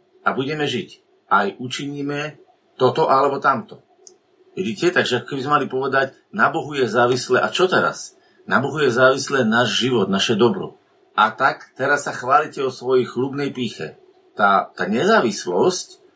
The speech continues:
na Bohu je definovaná ako chlubná pýcha. Všimnite si. "A tak teraz sa chválite vo svojej chlubnej pýche." To znamená, že nezávislosť na Bohu, e, v tomto mieste je ukázaná ako chlubná pýcha, ako ja budem si sebe riadiť svoj život a mne do toho nikto nebude hovoriť,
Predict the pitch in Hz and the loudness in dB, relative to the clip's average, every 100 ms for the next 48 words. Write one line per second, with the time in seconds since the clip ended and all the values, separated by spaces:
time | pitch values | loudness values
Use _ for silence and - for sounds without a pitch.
0 | _ - 90 92 98 101 101 117 185 - | _ -8 -2 0 0 -2 -2 -4 -6 -12
1 | - 92 113 131 170 147 143 131 123 - | -6 0 2 2 0 -4 -4 0 0 0
2 | 113 117 107 - 127 127 123 107 110 - | 0 -2 -4 -4 -6 -2 -2 0 -2 -4
3 | - - 160 147 131 120 - _ _ - | -8 -4 -2 -2 -2 -4 -8 _ _ -4
4 | 101 113 - 151 151 - 131 113 123 110 | -4 -4 -4 0 0 0 -6 0 2 2
5 | - 120 110 123 127 117 113 117 113 113 | -2 -4 -2 4 4 4 0 0 0 0
6 | 110 - 78 - - - 92 120 131 135 | -2 -2 -6 -8 -10 -4 0 2 4 2
7 | 135 123 - - _ - 107 143 165 170 | 4 2 0 -6 _ -6 -2 0 0 -2
8 | 151 120 120 131 127 90 71 _ _ _ | -8 -4 0 2 0 -4 -10 _ _ _
9 | - 95 87 87 - 135 143 139 110 104 | -10 -4 -2 -4 0 0 2 2 2 0
10 | - 117 104 - 127 - - 117 113 - | 0 0 0 -2 -2 0 2 2 2 2
11 | 107 101 92 - 107 127 160 147 135 127 | 2 0 -2 0 0 2 2 0 0 -2
12 | 135 107 82 90 95 85 101 135 131 120 | -4 -2 0 0 -4 -4 2 2 0 -6
13 | 117 104 104 - 113 110 110 107 104 113 | -6 -8 -6 -4 0 0 0 0 -2 -2
14 | 101 95 110 101 98 117 127 127 127 104 | -2 0 0 0 2 4 4 4 2 2
15 | 113 139 127 123 113 110 107 95 87 | 2 2 2 2 4 4 4 4 2